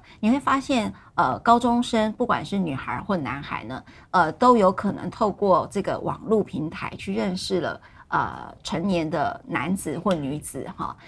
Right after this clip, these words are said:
那这件事情其实一直让很多的父母处在一个高度的焦虑，因为在网络的世界里头是一个，对他们来讲，对我们这个年代，年代来讲是一个虚拟的世界，所以你并不会真的那么了解他的背景。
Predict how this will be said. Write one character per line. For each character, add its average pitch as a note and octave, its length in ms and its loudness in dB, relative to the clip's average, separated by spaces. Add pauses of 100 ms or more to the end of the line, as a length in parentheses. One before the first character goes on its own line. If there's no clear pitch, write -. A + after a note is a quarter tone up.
(180)
那 F4 140 6
这 F4+ 160 2
件 D#4 180 0
事 C#4 160 -2
情 G#3 180 -4
其 - 160 -6
实 D3 160 -10
一 - 120 -2
直 E3 180 -4
让 F3 260 4
很 F#3 180 -6
多 F3+ 140 -2
的 E3+ 100 2
父 F#3+ 200 -6
母 C#3 240 -8
处 - 160 -12
在 E3 200 0
一 B2+ 80 -4
个 C3 140 -10
高 F3 180 -2
度 F3 140 -6
的 C3+ 100 -10
焦 E3+ 260 -4
虑， G3+ 200 -4 (280)
因 A3+ 100 2
为 A#3 120 4
在 G3+ 220 2
网 C3+ 160 0
络 F3 160 -2
的 F3 100 0
世 F#3+ 200 -4
界 F3 180 0
里 C#3+ 140 -2
头 A#2+ 260 -6
是 - 180 -4
一 F3 100 0
个， - 180 -6
对 A#3 160 4
他 A#3+ 120 0
们 G#3 80 0
来 E3 140 2
讲， C#3+ 220 -2 (240)
对 C#4+ 100 4
我 B3 60 6
们 E3+ 100 0
这 F#3+ 80 -2
个 F#3+ 80 0
年 D#3 220 -2
代， E3 260 0
年 F#3 180 0
代 G#3 160 4
来 D3+ 140 2
讲 D3+ 180 -6
是 E3+ 120 -4
一 - 20 0
个 E3 140 -2
虚 F3+ 240 -8
拟 E3 100 -6
的 - 140 -14
世 E3 240 -6
界， - 260 -4 (300)
所 - 120 6
以 D#4 120 8
你 G#3 160 4
并 A#3+ 200 6
不 F#3 80 0
会 G3 140 4
真 G3 160 -2
的 F3 160 0
那 C4 100 4
么 A#3+ 140 2
了 D3+ 180 2
解 D#3+ 160 -4
他 - 200 -6
的 C#3+ 120 -6 (140)
背 F3 180 2
景。 - 240 -10